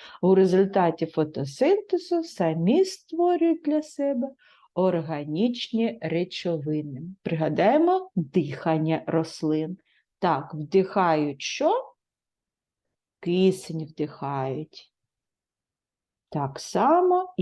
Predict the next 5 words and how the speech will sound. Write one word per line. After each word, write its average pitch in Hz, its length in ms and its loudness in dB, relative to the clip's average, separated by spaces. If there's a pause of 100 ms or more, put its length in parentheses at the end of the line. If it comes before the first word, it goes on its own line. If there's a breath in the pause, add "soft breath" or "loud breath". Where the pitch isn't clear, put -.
(240)
як 208 600 2 (160)
і 214 340 2
люди 160 640 0
вдихають 156 880 -4
кисень, 415 680 0